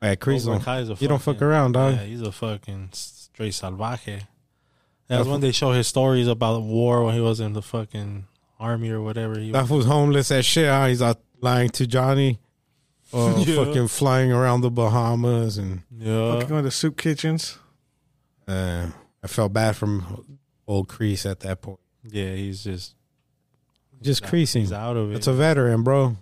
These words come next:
Speaker 1: We're leaving our veterans in the streets like that. No, at the
Speaker 3: Take
Speaker 1: end of
Speaker 3: advantage of the youth.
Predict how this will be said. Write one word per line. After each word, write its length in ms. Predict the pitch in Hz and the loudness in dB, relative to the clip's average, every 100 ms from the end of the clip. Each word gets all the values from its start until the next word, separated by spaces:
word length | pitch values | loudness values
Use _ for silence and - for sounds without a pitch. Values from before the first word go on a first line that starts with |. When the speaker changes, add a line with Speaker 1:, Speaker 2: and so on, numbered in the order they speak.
| _ | _
Speaker 1:
We're 80 | 110 | -6
leaving 300 | 113 123 123 | 0 2 2
our 100 | 117 | 2
veterans 440 | 117 123 120 120 110 | 2 2 2 2 2
in 100 | 110 | 0
the 80 | 107 | 0
streets 380 | - 127 127 | 0 -2 0
like 180 | 131 127 | 0 0
that. 280 | 135 127 107 _ _ _ _ _ _ _ _ _ _ _ _ _ _ 120 | 0 0 -2 _ _ _ _ _ _ _ _ _ _ _ _ _ _ -2
No, 160 | 131 | 0
at 80 | 123 | 2
the 80 | 131 | 2
Speaker 3:
Take 40 | |
Speaker 1:
end 80 | 131 | 2
of 60 | 127 | 2
Speaker 3:
advantage 340 | 147 147 139 | 0 -2 -4
of 80 | 139 | -4
the 100 | 135 | -2
youth. 440 | 131 151 151 - | 0 0 -2 -10